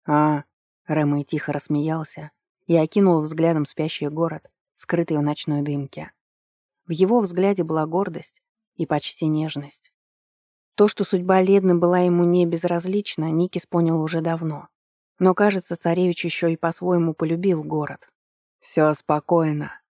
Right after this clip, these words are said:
Сильный голос сына солнца прокатился над тропой, подхваченный эхом где-то на улицах.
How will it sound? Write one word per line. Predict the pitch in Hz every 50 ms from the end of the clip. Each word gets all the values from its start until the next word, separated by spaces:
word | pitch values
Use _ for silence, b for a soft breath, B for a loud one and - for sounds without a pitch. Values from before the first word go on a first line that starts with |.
| _ _ _ _ _ _ _ _
Сильный | - - 226 226 214 202 175 156
голос | 151 156 170 175 180 175 160 -
сына | - - 165 165 156 151
солнца | - - - 156 160 156 - 156
прокатился | - - 151 - 156 151 - - 170 170 - - 147
над | 143 143 143 -
тропой, | - 147 147 - - 170 170 170 165 - _ _ _ _ -
подхваченный | 156 151 - - 170 170 175 - - - 160 160 - -
эхом | - 180 175 - - 160 156 156
где-то | 160 160 170 165 - 156
на | 147 151 151 156
улицах. | 156 156 151 147 143 - - - 151 -